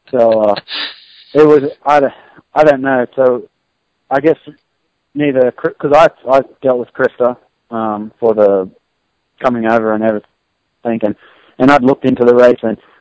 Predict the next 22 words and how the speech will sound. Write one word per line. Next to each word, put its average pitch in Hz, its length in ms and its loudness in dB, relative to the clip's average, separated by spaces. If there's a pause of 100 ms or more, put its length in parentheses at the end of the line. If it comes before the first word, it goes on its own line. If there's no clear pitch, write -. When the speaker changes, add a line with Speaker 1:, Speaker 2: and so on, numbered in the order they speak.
Speaker 1:
I 123 100 -2
never 123 280 2
saw 123 220 4
anything 120 420 -4 (100)
F 120 160 0
I 113 160 0
M, 113 320 -2 (560)
and 110 160 -2
I, 110 140 2 (160)
and 107 220 -4
neither 117 180 2
did 104 160 -2
Krista, 107 420 -2
so 104 100 4
he 113 140 0
didn't 107 220 0
know. 107 280 2 (720)
And, 107 240 2
uh, 101 220 4 (1040)
if 127 200 -2
I 139 140 6
was 127 120 4